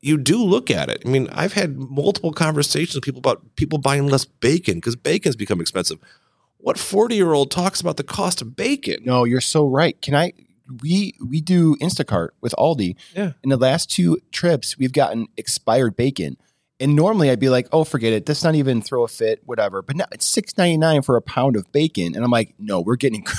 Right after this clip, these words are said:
Speaker 2: <laughs> we're getting our money back for that."
Speaker 1: Yeah.
Speaker 2: What an awesome story. I digress. Take it over. <laughs>
Speaker 1: No, I mean, that's the, that's the crazy part. Like, it's
Speaker 2: Mm-hmm.
Speaker 1: that subconscious thought. And, um, you know, I'll kinda wrap it up with the fact that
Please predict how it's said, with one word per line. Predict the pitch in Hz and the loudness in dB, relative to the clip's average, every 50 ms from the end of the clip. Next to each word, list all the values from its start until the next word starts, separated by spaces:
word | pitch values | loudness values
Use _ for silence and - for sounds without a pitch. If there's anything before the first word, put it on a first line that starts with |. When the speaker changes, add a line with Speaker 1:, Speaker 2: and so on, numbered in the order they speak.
| - - | -8 -8
Speaker 2:
<laughs> | - - - - - - | -8 -10 -10 -6 0 0
we're | 165 | 0
getting | - - 139 | 2 2 0
our | 135 120 | 2 2
money | 113 120 139 165 143 | 2 2 0 0 0
back | - 92 85 90 - | 0 -2 -2 -2 -4
for | - 98 | -6 -8
that." | 90 87 87 90 87 - _ - | -6 -6 -6 -6 -8 -10 _ -4
Speaker 1:
Yeah. | 170 208 247 285 240 139 101 - | -2 0 0 2 0 0 -2 -6
Speaker 2:
What | 117 135 170 160 | -4 -2 0 2
an | 143 113 - - _ | 2 0 0 -4 _
awesome | - 135 143 151 - - 160 160 | 2 2 2 2 0 -2 -2 -4
story. | 151 - - 143 143 143 147 147 143 - | -4 -2 -2 0 2 2 2 0 0 0
I | - 120 127 | 0 0 0
digress. | 127 123 117 104 117 113 120 117 - | 0 -2 -2 -2 -2 -2 -2 -4 -8
Take | - 117 117 | -10 -8 -6
it | 104 | -6
over. | 92 80 - - - _ _ _ 143 | -8 -8 -10 -18 -20 _ _ _ 0
<laughs> | - 98 - - - 160 151 392 - - - | 0 2 2 0 0 2 0 0 0 2 0
Speaker 1:
No, | 320 269 294 381 415 392 302 | 0 2 2 2 4 4 2
I | 220 | 2
mean, | 202 208 202 202 175 | 2 -2 -2 -2 -2
that's | 208 214 262 - | -2 -2 -2 -2
the, | - 233 220 214 - - - - - - _ | 0 0 0 0 -4 -12 -20 -20 -20 -20 _
that's | - 185 214 - | -2 -2 0 0
the | - 208 | -2 -2
crazy | - - 196 196 233 226 208 | 0 0 0 0 0 -2 -4
part. | - - 107 92 - - | -4 -4 -4 -4 -2 -2
Like, | 120 107 | -2 2
it's | 104 135 | 2 2
Speaker 2:
Mm-hmm. | 104 117 | 2 2
Speaker 1:
that | 143 123 - | 2 0 0
subconscious | - - 156 147 139 - - 131 135 131 - 117 - | 0 0 0 -2 -2 -2 -2 -2 -2 0 -2 -4 -4
thought. | - - 110 107 107 73 - | -2 0 2 2 2 0 0
And, | 90 107 101 98 98 95 - _ - - _ _ _ _ _ | 0 0 2 2 0 -4 -6 _ -20 -20 _ _ _ _ _
um, | - 101 95 92 90 87 87 85 80 - - _ _ _ _ _ _ _ _ _ _ _ _ _ _ _ _ _ | -2 0 2 2 2 0 -2 -2 -4 -8 -14 _ _ _ _ _ _ _ _ _ _ _ _ _ _ _ _ _
you | 113 120 | -2 0
know, | 101 | 0
I'll | 113 | 0
kinda | - - 180 165 156 | 2 0 0 2 4
wrap | 139 120 113 104 104 | 4 4 2 4 2
it | 98 | 0
up | 92 87 | 0 0
with | 92 87 | -2 -6
the | 90 | -6
fact | - - 90 85 82 78 | -2 0 0 0 0 0
that | - 82 78 - - | -2 -2 -2 -4 -8